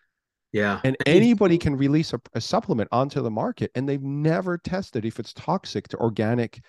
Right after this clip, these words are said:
Speaker 1: or the
Speaker 2: tissues.
Speaker 1: manufacturing process, right? Let alone that, because, like, I've seen recently, even ones that are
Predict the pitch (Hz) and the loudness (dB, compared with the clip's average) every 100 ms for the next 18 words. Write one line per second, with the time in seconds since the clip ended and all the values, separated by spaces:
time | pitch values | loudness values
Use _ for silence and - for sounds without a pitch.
0 | _ _ _ _ - 180 147 139 170 135 | _ _ _ _ 2 4 4 6 4 4
1 | 92 - - 131 107 113 98 - 95 85 | 0 -4 -4 -2 -2 -4 -4 -6 -8 -6
2 | - - - 113 113 117 127 117 117 113 | -6 -6 -6 -4 -2 -2 0 0 2 2
3 | 110 120 127 123 117 117 127 123 120 - | 0 0 -2 -4 -6 -4 -4 -4 -6 -4
4 | 135 120 131 143 156 120 120 117 117 117 | -2 0 -2 -2 -6 -6 -4 -4 -4 -4
5 | 117 123 113 110 | -6 -8 -8 -8